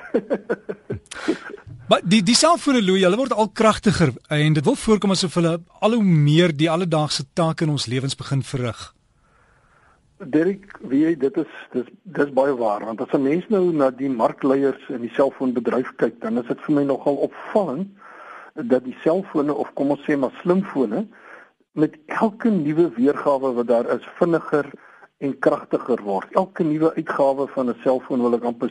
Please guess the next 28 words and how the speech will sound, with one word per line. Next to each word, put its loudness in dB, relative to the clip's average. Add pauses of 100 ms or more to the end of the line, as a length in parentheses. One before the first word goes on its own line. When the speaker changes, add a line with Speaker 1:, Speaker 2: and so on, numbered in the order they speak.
Speaker 1:
sê, 0 (360)
kan 2
al 2
hoe 2
meer 2
take 0
verrig. -4 (680)
En, 2
eh, 0
dis 0
asof 0
die, -2
hierdie 2
funksie 2
om -2
te 0
kan -2
bel 2
nou 2
al 2
begin -4
op -6
die -2
agtergrond -2
skuif, -2
want -4
dit -6
is -18